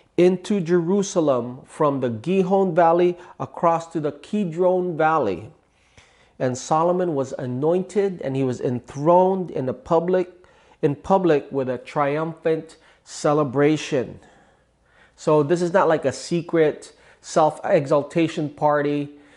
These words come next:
that you throw for yourself that nobody goes to, but God's people, uh, with Solomon, God's people publicly celebrated God and his king with a loud cheer.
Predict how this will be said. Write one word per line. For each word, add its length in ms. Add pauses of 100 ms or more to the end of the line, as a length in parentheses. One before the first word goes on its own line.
(640)
that 140
you 60
throw 240
for 140
yourself 420
that 120
nobody 280
goes 380
to, 200
but 300
God's 500
people, 800 (640)
uh, 100 (680)
with 560
Solomon, 800 (500)
God's 380
people 480
publicly 640
celebrated 720
God 420
and 140
his 160
king 340
with 140
a 40
loud 380
cheer. 640